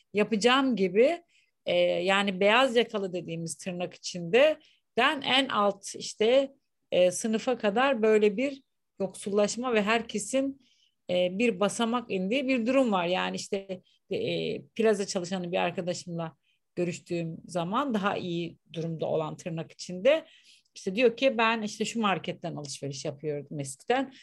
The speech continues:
ama şimdi işte o mavi yak-, küçümsediğimiz mavi yakalılar marketinden alışveriş yapmaya başladım. Bir taraftan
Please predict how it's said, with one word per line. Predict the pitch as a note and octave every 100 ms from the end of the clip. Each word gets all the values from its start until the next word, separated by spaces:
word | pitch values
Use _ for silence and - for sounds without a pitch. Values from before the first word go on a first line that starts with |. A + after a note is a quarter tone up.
| _
ama | - F#3+
şimdi | F#3+ F#3 E3+ G3+ C#4+ C#4 _ _ _
işte | - - G#3 A3 - _
o | - E3+ E3+ F3
mavi | E3+ F#3 G3 G#3
yak-, | F3+ - - -
küçümsediğimiz | - - F#3+ C3+ E3 D3 D#3+ F3+ C4+ E4 - _ _ -
mavi | G3+ A3+ A#3+
yakalılar | G#3+ G3 F3+ F3 D#3+ D#3 D#3 -
marketinden | - E3 D3+ - D#3 D#3
alışveriş | B2 D3+ C3+ D#3 C3+ -
yapmaya | C#3 - C#3+
başladım. | C3 C3+ C#3+ C#3 _ _ - _ -
Bir |
taraftan | C#4 D#4+ C4 C4 - E4 F#4+ F#4+